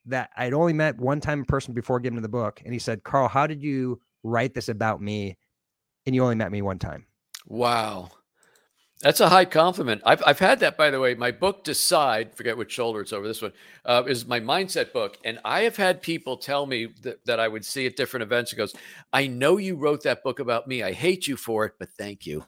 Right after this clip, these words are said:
Speaker 2: <laughs>
Speaker 1: Yep.
Speaker 2: So when you resonate with that, I mean, that, that really touches the heart of a, of a
Speaker 1: Yeah.
Speaker 2: author for sure. I know what that's like. Congratulations. Um, well, this has been a fun half hour. I knew it would be when I met you. I was very excited to have you on the show, Carl.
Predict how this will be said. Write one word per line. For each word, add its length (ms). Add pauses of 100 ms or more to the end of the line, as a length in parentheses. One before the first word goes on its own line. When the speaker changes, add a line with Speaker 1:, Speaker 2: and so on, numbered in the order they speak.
Speaker 2:
<laughs> 280 (580)
Speaker 1:
Yep. 560
Speaker 2:
So 140
when 160
you 160
resonate 600
with 180
that, 320
I 60
mean, 180
that, 300
that 260
really 320
touches 400
the 100
heart 220
of 80
a, 120 (100)
of 180
a 40
Speaker 1:
Yeah. 260 (100)
Speaker 2:
author 400
for 180
sure. 400
I 60
know 140
what 120
that's 240
like. 240
Congratulations. 960 (520)
Um, 420 (160)
well, 140
this 100
has 80
been 140
a 40
fun 220
half 280
hour. 200
I 120
knew 220
it 80
would 200
be 120
when 140
I 80
met 300
you. 80
I 60
was 120
very 200
excited 360
to 80
have 180
you 80
on 100
the 60
show, 280
Carl. 400